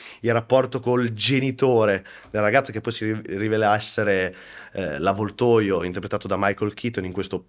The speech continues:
tra l'altro, assurdo inside joke che si è creato nella carriera di Michael Keaton, che passa da Batman, fa Birdman, dove dice,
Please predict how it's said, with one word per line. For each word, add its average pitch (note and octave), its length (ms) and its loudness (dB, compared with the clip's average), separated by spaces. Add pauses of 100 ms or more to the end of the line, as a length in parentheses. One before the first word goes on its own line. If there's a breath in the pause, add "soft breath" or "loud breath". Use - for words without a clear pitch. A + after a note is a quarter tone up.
tra F2+ 160 -2
l'altro, G2 280 -2
assurdo G#2+ 500 -4
inside G2+ 400 -2
joke A2 380 0
che G2+ 120 -4
si - 80 -6
è F#2+ 40 -2
creato G2+ 340 0
nella F#2 460 -2
carriera G#2 280 2
di G2 80 2
Michael F#2+ 320 -2
Keaton, A2 440 -2
che - 120 -12
passa - 260 -2
da F#2 140 -2
Batman, A2+ 480 2 (400 loud breath)
fa A2+ 180 2
Birdman, C#3 540 4
dove A#2 320 4 (340 loud breath)
dice, C3 720 4